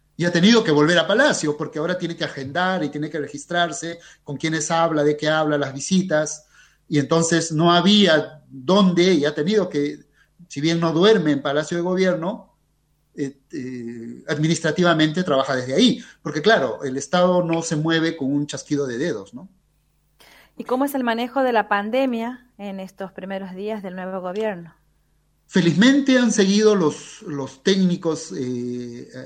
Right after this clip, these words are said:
Speaker 1: a car-, del, de las campañas de vacunación. Hay una, se ha, se ha in-, se ha implantado un sistema interesante que le llaman vacunatón, así como teletón. Son jornadas de veinticuatro, tres días completos de campañas de vacunación. La gente va de día, de noche, de madrugada.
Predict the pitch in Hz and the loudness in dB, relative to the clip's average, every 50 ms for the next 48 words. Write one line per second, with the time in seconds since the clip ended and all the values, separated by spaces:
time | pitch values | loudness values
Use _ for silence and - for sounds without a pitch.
0 | 131 135 120 120 - - 151 147 160 - - 131 135 127 123 120 120 117 113 123 | -14 -14 -14 -12 -6 -4 -2 -2 -2 -2 -4 -6 -6 -6 -6 -8 -8 -10 -8 -8
1 | 127 117 - - 123 110 165 160 165 165 165 156 147 - 139 123 117 117 - - | -8 -8 -8 -8 -6 -2 0 0 0 2 2 0 0 0 -2 -4 -4 -2 0 2
2 | 175 175 190 185 185 - - - - - _ _ _ - 156 156 151 151 151 151 | 4 4 4 2 -2 -8 -14 -20 -20 -20 _ _ _ 0 2 4 6 6 6 6
3 | 156 151 143 139 139 131 127 123 123 120 117 117 110 110 110 110 117 127 _ _ | 6 4 4 2 2 0 -2 -4 -6 -6 -8 -10 -12 -14 -16 -18 -20 -20 _ _
4 | _ _ _ _ _ _ _ _ _ _ _ - 135 - - - 151 156 156 151 | _ _ _ _ _ _ _ _ _ _ _ -16 -14 -6 -2 0 2 2 2 0
5 | 151 - 180 185 196 208 202 190 - - - _ _ - - 180 190 220 226 233 | 2 4 6 6 8 6 6 4 0 -8 -14 _ _ 0 2 4 4 4 2 2
6 | 226 214 165 143 135 131 - 214 208 196 185 190 190 190 185 - 147 - - 180 | 2 0 0 0 0 0 2 4 4 4 4 2 2 0 0 -4 -4 -4 -2 0
7 | 175 180 180 180 175 - 160 143 135 135 - 220 240 226 - 143 135 131 143 151 | 0 2 0 0 0 -2 -2 -2 -2 -2 -2 -2 -2 -2 -4 -6 -8 -6 -6 -4
8 | 165 175 165 151 139 - - 131 123 123 123 - - 240 226 170 143 131 - 196 | -4 -2 -2 -2 -4 -2 -4 -4 -4 -4 -4 0 2 2 4 4 2 -2 -4 -4
9 | 185 185 175 151 - 151 131 127 127 127 - 208 202 196 214 220 - - - - | -2 -2 0 0 0 0 -2 -2 -2 0 0 2 2 2 0 -4 -6 -12 -18 -20
10 | - - _ _ - 175 180 175 180 175 151 156 165 170 175 175 180 160 156 143 | -20 -20 _ _ 0 2 2 4 4 2 4 4 4 4 4 4 4 4 2 0
11 | 135 131 131 - 143 - - 185 185 185 175 180 156 - - 175 185 185 170 185 | 0 -2 -4 -6 -4 0 0 2 2 2 0 0 -2 -2 0 2 2 2 4 4
12 | 196 185 190 - 160 143 127 - 180 190 185 190 180 151 139 143 139 143 135 127 | 2 2 2 0 -4 -4 0 2 2 2 2 2 0 -2 -2 -4 -6 -8 -8 -6
13 | 156 165 170 165 170 156 - - 131 131 131 - 196 196 175 127 - 151 147 156 | -4 -4 -4 -2 -4 -4 -4 -4 -6 -8 -6 -6 -4 -4 -4 -4 -4 -6 -4 -4
14 | 156 151 151 139 165 196 190 180 147 147 151 180 185 180 185 175 160 151 147 143 | -4 -4 -4 -4 -4 -4 -4 -4 -4 -6 -6 -6 -6 -6 -6 -8 -8 -6 -6 -6
15 | 139 151 165 185 185 175 185 190 - | -6 -6 -6 -4 -4 -4 -4 -6 -8